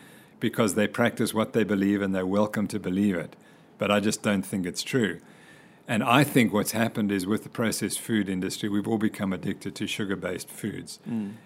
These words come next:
Speaker 1: And therefore you have to eat every three hours 'cause that's an addiction. It's like having a cigarette, you want to drink, you want to smoke again in an hour's time.
Speaker 2: Mm.
Speaker 1: If you're eating sugar-based foods, you're gonna want to eat in three hours' time.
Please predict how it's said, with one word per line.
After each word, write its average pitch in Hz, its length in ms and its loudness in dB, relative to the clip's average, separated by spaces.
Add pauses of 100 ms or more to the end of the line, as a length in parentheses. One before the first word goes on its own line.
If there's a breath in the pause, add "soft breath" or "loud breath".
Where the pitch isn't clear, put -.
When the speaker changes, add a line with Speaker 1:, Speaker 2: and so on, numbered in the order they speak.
Speaker 1:
And 113 160 2
therefore 117 280 4
you 104 80 4
have 101 160 0
to 104 80 -2
eat 92 120 -2
every 95 180 -4
three 104 220 -2
hours 92 180 -2
'cause 107 140 -4
that's 101 220 2
an 107 80 -4
addiction. 104 260 -2
It's 92 60 -4
like 95 120 0
having 95 200 -2
a 87 60 -2
cigarette, 98 460 -2
you 104 60 -4
want 90 180 -2
to - 80 -14 (120)
drink, 110 200 -4
you 101 120 -2
want 101 140 0
to 92 40 -2
smoke 104 300 -2
again 98 240 -4
in 95 80 -6
an 101 100 -2
hour's 101 220 -4
time. 113 320 -6
Speaker 2:
Mm. 107 200 -6 (280 loud breath)
Speaker 1:
If 127 120 2
you're 139 140 8
eating 139 180 10
sugar-based 104 520 2
foods, 95 260 0
you're 107 80 2
gonna 101 140 2
want 98 180 0
to 127 80 -6
eat 101 160 -2
in 95 60 -10
three 107 220 -6
hours' 98 220 -6
time. 98 280 -8